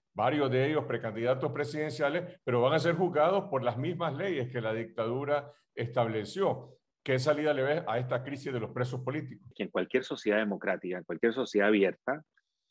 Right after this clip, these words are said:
Speaker 2: donde se respeten los principios básicos de un Estado de Derecho, en fin, eh, eh, lo normal es que a uno lo investiguen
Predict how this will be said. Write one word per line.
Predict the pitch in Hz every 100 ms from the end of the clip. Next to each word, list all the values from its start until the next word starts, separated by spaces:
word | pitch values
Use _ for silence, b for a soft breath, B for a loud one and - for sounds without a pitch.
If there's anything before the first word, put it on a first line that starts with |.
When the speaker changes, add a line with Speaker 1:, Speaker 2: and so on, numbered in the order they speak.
| _ _
Speaker 2:
donde | 104 92
se | 98
respeten | 82 110 104 123
los | 107
principios | - 110 - 107 131 107
básicos | 95 98 - 104 82 -
de | 87
un | 87 87 85 82
Estado | - - 98 95
de | 87
Derecho, | 95 95 - 85
en | 78
fin, | 98 117 _ B B B B _
eh, | 104 101 98 95 - _ _ -
eh, | 98 92 92 - -
lo | 123
normal | 120 107 117 151 240 -
es | - -
que | 113
a |
uno | 123 147
lo | 131
investiguen | 104 - - 143 175 240